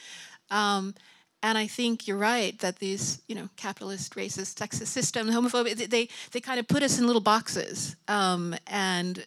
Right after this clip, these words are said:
they have meriting systems. And I think I can only speak, uh, this project was one of the first, is the first, one of the first times that I've really worked in this kind of way. So I don't have a, I've, I've done lots of interviews with people trying to understand racism,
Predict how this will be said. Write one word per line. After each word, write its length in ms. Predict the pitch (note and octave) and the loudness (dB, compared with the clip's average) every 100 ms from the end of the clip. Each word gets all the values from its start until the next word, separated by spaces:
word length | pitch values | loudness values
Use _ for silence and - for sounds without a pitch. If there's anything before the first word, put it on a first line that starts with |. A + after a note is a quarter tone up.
| - | -6
they 180 | G3 G3+ | -2 -2
have 280 | G3 F#3+ | 0 -2
meriting 800 | F#3+ G3 G3 G3+ G3 F#3 F#3 F#3 | 0 0 0 -2 -2 -2 -4 -6
systems. 580 | - G#3 - F#3 F3+ F#3 | -6 -6 -4 -4 -2 -4
And 160 | F#3 F3+ | -4 -4
I 120 | G#3+ | -2
think 200 | A3+ A3 - - - - | -2 -4 -8 -20 -20 -2
I 80 | A#3+ | -2
can 160 | A#3+ C4+ | 2 2
only 160 | C4 | 4
speak, 260 | A#3+ - G#3 - _ G3 | 2 0 -6 -10 _ -16
uh, 60 | F#3 F3+ - - - _ | -16 -16 -18 -20 -20 _
this 200 | A#3+ C4 | 0 0
project 580 | C#3 - A3 G#3 - - G#3 | 0 0 0 0 -4 -8 -2
was 300 | G3+ G3 G3 | 0 0 0
one 120 | F#3 | 0
of 60 | |
the 80 | F3+ | 0
first, 380 | F#3 G3 - - | -2 -4 -4 -4
is 260 | G#3 G3+ - | 0 0 -2
the 80 | |
first, 460 | F#3 F3+ F3 D#3 - | -4 -4 -4 -6 -2
one 160 | B3+ B3+ | 0 2
of 60 | |
the 40 | G3 | 0
first 240 | F3 F3 | -4 -6
times 200 | F3+ F#3+ | -6 -6
that 100 | F#3+ | -6
I've 100 | F3+ | -4
really 360 | F#3 F3 F3 F3+ A3+ E3+ F#3 | -6 -6 -8 -10 -14 -14 -6
worked 260 | F#3 F#3+ - | -4 -4 -6
in 80 | |
this 160 | F3 - | -6 -6
kind 160 | F#3 E3 | -4 -6
of 100 | F3+ | -6
way. 200 | - E3+ | -8 -4
So 160 | - | -2
I 120 | G3 | -2
don't 180 | F3+ F#3 | -4 -6
have 160 | F#3+ F3 | -6 -6
a, 180 | F3+ F#3+ | -6 -8
I've, 260 | - F#3+ F#3+ | -4 -4 -2
I've 220 | G3 G3+ | -4 -6
done 240 | G3+ F#3 F#3 | -2 -2 0
lots 280 | F#3+ G3+ G3+ | 0 0 -4
of 60 | |
interviews 440 | F#3+ F#3 F3+ E3+ F3+ | -4 -2 -2 -4 -4
with 100 | - | -6
people 380 | E3+ - E3+ | -6 -4 -4
trying 260 | F3 - E3+ | -4 -4 -4
to 60 | F3 | -4
understand 360 | E3 E3+ E3 E3+ | -6 -6 -8 -6
racism, 560 | E3+ - E3+ E3 D#3+ | -8 -6 -6 -6 -6